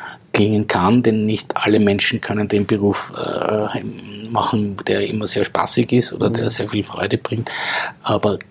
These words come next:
Speaker 1: das ist schon so meins. Also ich engagiere mich nicht mehr, muss auch nicht mehr, äh, in etwas, was mir nicht sinnvoll erscheint und
Speaker 2: Mhm.
Speaker 1: wichtig erscheint,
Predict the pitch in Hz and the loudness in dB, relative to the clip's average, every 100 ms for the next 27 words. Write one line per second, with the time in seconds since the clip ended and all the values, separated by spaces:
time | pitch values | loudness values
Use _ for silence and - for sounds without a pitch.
0 | - _ - - - - 104 107 - 104 | -20 _ -2 0 2 2 2 2 4 4
1 | 107 92 120 117 - 107 117 113 104 113 | 4 4 4 2 -2 0 0 -2 0 0
2 | - 113 104 - 110 113 - 98 113 - | 2 0 0 0 -2 -2 2 4 2 0
3 | - 92 110 - - - 104 - 101 101 | -12 -4 -2 0 -4 -6 -6 -4 -2 -4
4 | - - - - - - 101 - - 113 | -6 -14 -14 -14 -12 -6 -6 -6 -2 -2
5 | 180 - 107 - - 104 92 - - 107 | -2 -2 0 0 -2 -2 -2 -2 -6 -2
6 | 107 107 104 - - - - - 123 117 | 0 0 -2 -4 -12 -20 -8 0 4 2
7 | - 120 - 110 - 98 101 123 - 113 | 2 0 0 -2 0 0 0 -2 -4 -6
8 | 110 107 104 110 - 120 - - 104 - | -6 -4 -2 -2 0 -2 -4 -4 -2 0
9 | 98 101 | 0 -2